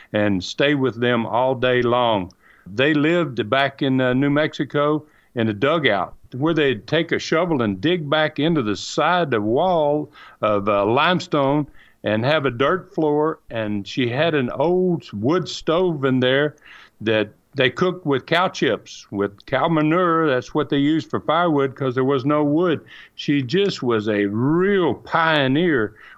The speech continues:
When she had my dad, they lived in Columbus, Ohio. He sent her back to New Mexico. She went to Roswell, where Dad was born, with her family.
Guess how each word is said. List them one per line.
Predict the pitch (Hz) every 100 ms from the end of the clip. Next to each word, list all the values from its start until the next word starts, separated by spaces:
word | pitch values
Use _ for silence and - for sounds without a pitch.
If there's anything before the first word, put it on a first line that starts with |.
| -
When | 127 120
she | - 175 190 202
had | 135 170 175 180
my | 156 165 170
dad, | 143 143 185 143 131 139 - - - -
they | 101 135
lived | 160 170 147
in | 131
Columbus, | - 156 165 135
Ohio. | 160 143 151 170 165 151 156 123 107 -
He | 147 143
sent | - 165 156
her | 151
back | 120 156 170 -
to | - 120
New | 120 147
Mexico. | 160 170 - 127 135 120 135 135 - - -
She | 127
went | 123 143
to | 135
Roswell, | 135 160 170 131 131 135 131
where | 123
Dad | 113 127 151
was | 151 143
born, | 131 135 143 135 -
with | 110 135 151
her | 165
family. | - 151 135 127 131